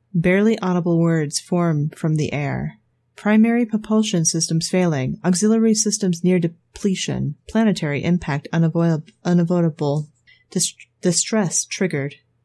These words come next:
Meaningless. He struggles against chains. Eons passed. His bonds will not break. His mind fragments and corrupts.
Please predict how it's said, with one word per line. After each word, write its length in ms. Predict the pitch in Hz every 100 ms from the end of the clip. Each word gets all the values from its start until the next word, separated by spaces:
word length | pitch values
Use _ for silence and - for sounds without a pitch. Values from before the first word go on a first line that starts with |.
| _
Meaningless. 640 | 180 185 175 151 143 - - -
He 160 | 190
struggles 460 | 170 - 196 208 208
against 340 | 180 170 165
chains. 720 | - - 175 151 131 135 - - _ _ _
Eons 640 | 226 190 175 156 151 147 -
passed. 640 | - 147 139 151 - - _ _ _ _
His 220 | 180 165
bonds 460 | 170 170 175 170 165
will 80 |
not 280 | 160 156 -
break. 560 | 165 160 147 156 - _ _
His 260 | _ 185 165
mind 400 | 170 175 180 180
fragments 640 | 170 170 170 165 175 170
and 100 | 165
corrupts. 640 | 165 156 160 143 - -